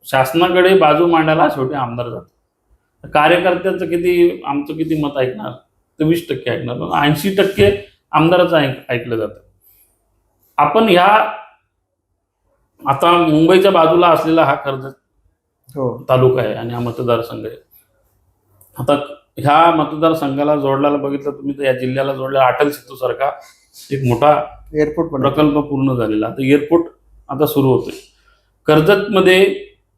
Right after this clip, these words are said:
Speaker 1: मोठ्या संख्येने आता नवी मुंबईकडची जी पब्लिक आहे, ती कर्जतमध्ये थोड्या दिवसात आपल्याला येताना दिसेल. आणि कर्जत पण बदलापूर किंवा पनवेलसारखं झालेलं आपल्याला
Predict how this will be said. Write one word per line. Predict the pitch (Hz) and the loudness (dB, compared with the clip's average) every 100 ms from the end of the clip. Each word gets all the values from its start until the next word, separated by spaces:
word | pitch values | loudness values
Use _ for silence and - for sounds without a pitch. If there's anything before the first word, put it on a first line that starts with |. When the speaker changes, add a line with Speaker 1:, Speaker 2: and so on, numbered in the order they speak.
| _ - | _ -6
Speaker 1:
मोठ्या | 139 170 208 202 | 0 4 4 4
संख्येने | 170 143 143 110 - _ _ _ _ _ _ _ _ _ _ _ _ | 4 4 0 -4 -12 _ _ _ _ _ _ _ _ _ _ _ _
आता | 139 170 175 175 - | -4 2 2 2 -4
नवी | 151 160 | 0 4
मुंबईकडची | 170 160 160 160 156 156 160 170 165 - _ _ - | 4 4 4 4 2 0 -2 -2 -4 -16 _ _ -12
जी | - | -4
पब्लिक | 151 139 160 151 | 0 2 4 4
आहे, | 127 - _ _ _ _ _ | 0 -8 _ _ _ _ _
ती | 151 156 170 - - | 0 2 2 -2 -2
कर्जतमध्ये | 139 135 156 143 139 160 - - _ _ _ - | -2 0 -2 -2 -2 -2 -4 -18 _ _ _ 0
थोड्या | 139 147 | 2 4
दिवसात | 147 147 147 | 2 2 -2
आपल्याला | 131 143 156 - | -2 -2 -4 -6
येताना | 147 127 139 131 | -6 -8 -6 -8
दिसेल. | 127 - 110 80 _ _ _ _ - | -8 -10 -10 -12 _ _ _ _ -4
आणि | 147 | -2
कर्जत | 151 160 165 190 | 2 4 4 2
पण | 190 175 | 2 2
बदलापूर | 165 165 165 165 165 | 2 2 2 0 0
किंवा | - - - 165 | -2 -14 -2 -2
पनवेलसारखं | 165 156 160 160 143 127 143 | 0 2 2 2 0 -2 0
झालेलं | 127 123 135 | 0 2 2
आपल्याला | 131 135 139 156 | 0 0 -2 -2